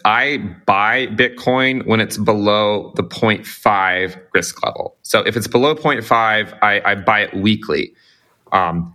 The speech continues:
however, the, the, the trick, or maybe it's not the trick, but my strategy is I weight my buys differently. So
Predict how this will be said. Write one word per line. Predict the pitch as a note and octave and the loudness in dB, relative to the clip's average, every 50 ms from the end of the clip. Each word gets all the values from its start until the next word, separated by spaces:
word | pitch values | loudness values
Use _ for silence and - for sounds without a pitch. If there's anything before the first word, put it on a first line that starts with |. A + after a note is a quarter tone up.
| _ | _
however, | - - C#3+ D#3 E3 E3+ D#3+ A2+ F#2+ - - - - - _ _ _ _ _ _ _ _ _ _ _ _ _ _ _ _ _ _ _ - - | -2 0 2 2 2 0 0 0 -2 -2 -2 -4 -8 -16 _ _ _ _ _ _ _ _ _ _ _ _ _ _ _ _ _ _ _ -16 -8
the, | - A2+ A2 B2 A#2 - - | -2 2 4 4 4 2 2
the, | G#2+ A2+ A#2 | 2 2 2
the | G2+ A2+ A#2 | 4 2 0
trick, | A2+ - - - E3+ F#3 D3+ A2+ A2 A2 - - | 0 0 0 2 2 4 4 2 0 -2 0 0
or | A#2 A2 G#2+ G#2 G2 F#2+ - - G2+ - - - - | 2 2 4 2 0 0 -4 -6 -10 -10 -10 -10 -6
maybe | - G2 | -4 -2
it's | F#2+ F#2 | 0 0
not | F#2 E2+ | 0 -2
the | F2+ | -2
trick, | - - A2+ G2+ F2 | 0 2 0 0 2
but | - F#2+ G2+ | -2 0 2
my | G2+ | 2
strategy | G2+ - - C3 C3+ B2+ A2 G2+ G2+ | 0 2 2 0 2 2 0 0 0
is | G2+ G2 - - - - - - - - - | 0 0 -4 -10 -20 -20 -20 -20 -20 -2 0
I | C3 C#3 C#3 | 0 2 2
weight | C3+ A#2+ A2+ A#2 C#3+ D#3 D3 - | 0 0 2 2 2 2 2 0
my | A#2+ B2 A#2 | 0 0 0
buys | A2+ G#2 A#2 A2 G#2+ G#2 G2 F2 | 2 2 2 2 2 0 -2 0
differently. | E2+ A2+ - - F#2+ - - D2+ A1+ - _ - - _ | 0 0 0 0 -4 -2 -2 -4 -4 -6 _ -20 -20 _
So | - - - C3 A#2 G2+ - - | -12 0 2 2 2 2 0 -4